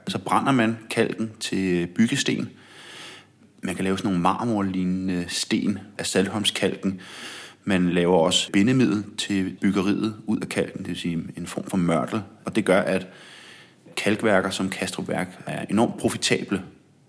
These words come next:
Det her med at have et privilegie til udvinding af kalk på Saltholm, det er en ret god forretning for ham her, Jakob Fortling. Og det bliver stedet etableret til, og så begynder det langsomt at gribe om sig og åbne andre afdelinger i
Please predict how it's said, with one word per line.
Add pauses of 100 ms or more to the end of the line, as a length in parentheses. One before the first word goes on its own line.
Det
her
med
at
have
et
privilegie (380)
til
udvinding
af
kalk
på
Saltholm,
det
er
en
ret
god
forretning
for
ham
her,
Jakob
Fortling. (640)
Og
det
bliver
stedet
etableret
til,
og
så
begynder
det
langsomt (160)
at (260)
gribe
om
sig (140)
og
åbne
andre (360)
afdelinger (160)
i